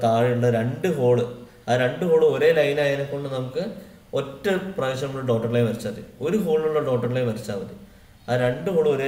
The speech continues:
ലൈനിലാണ്, കണ്ടോ? നമുക്ക് ഇവിടെ നോക്കിക്കഴിഞ്ഞാൽ കാണാം, കണ്ടോ? ഈ രണ്ട് ഹോളും ഒരേ ലൈനിലാണ്.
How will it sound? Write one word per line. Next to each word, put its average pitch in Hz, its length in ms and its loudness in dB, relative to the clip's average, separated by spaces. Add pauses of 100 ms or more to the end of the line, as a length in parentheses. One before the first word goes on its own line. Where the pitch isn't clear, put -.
ലൈനിലാണ്, 113 300 2
കണ്ടോ? 110 160 -4 (160)
നമുക്ക് 113 220 -8
ഇവിടെ 117 160 -4
നോക്കിക്കഴിഞ്ഞാൽ 117 480 -2
കാണാം, - 200 -10 (600)
കണ്ടോ? 117 240 -2
ഈ - 20 -4 (100)
രണ്ട് 151 380 -6 (160)
ഹോളും 135 400 -4
ഒരേ 123 140 2 (120)
ലൈനിലാണ്. 107 460 -2